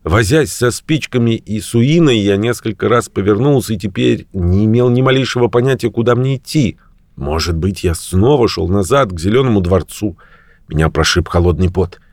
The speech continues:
Нельзя было терять времени, приходилось действовать. Я решил развести костёр и остаться на месте.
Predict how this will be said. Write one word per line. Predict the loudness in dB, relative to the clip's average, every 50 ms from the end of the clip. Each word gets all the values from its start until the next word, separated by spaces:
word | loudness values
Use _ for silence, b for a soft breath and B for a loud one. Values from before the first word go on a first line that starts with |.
| _ _ _ _
Нельзя | -8 -4 -2 0 0 2 2 2 2
было | 2 2 2 2
терять | 0 2 2 2 2 2
времени, | 0 0 2 2 2 0 -2 -4 -6 _ -10
приходилось | -8 -6 -2 0 2 2 2 2 2 2
действовать. | 2 2 2 2 0 -4 -10 -14 -14 -14 -16
Я | -10 -6 -6 -6 -6
решил | -6 -8 -8 -6 -6 -4
развести | -4 -6 -6 -6 -10 -10 -8 -8 -8 -4
костёр | -2 -2 -2 -2 -2 0 2 4 4 4
и | 4
остаться | 2 0 -2 0 0 0 0 2 0 2
на | 2 4 4
месте. | 4 2 2 0 -2 -4 -12 -14 -16 -16